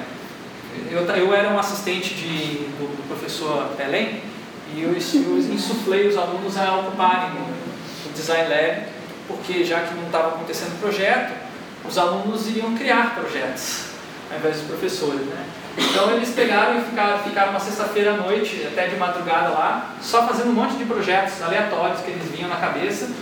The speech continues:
e até eles rolou projetos de música, rolou projetos de poesia, rolou projetos de vários tipos de, é, mídias,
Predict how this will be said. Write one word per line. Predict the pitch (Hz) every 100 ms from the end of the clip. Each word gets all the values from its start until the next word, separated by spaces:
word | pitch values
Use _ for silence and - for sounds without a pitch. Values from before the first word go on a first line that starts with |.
| - -
e | 180
até | 180 208 233
eles | 208
rolou | 202 202 202
projetos | 190 - -
de | 254
música, | 226 208 202 - - 156
rolou | 151 160
projetos | 170 - 160 160 160
de | -
poesia, | - 196 208 180 190 170
rolou | 156 165
projetos | 165 156 160 165 160 -
de | 151 147 - - -
vários | 170 202 -
tipos | - 208 196
de, | 170 185 170 - - - -
é, | 151 151 147 143 139
mídias, | 160 208 208 185 - -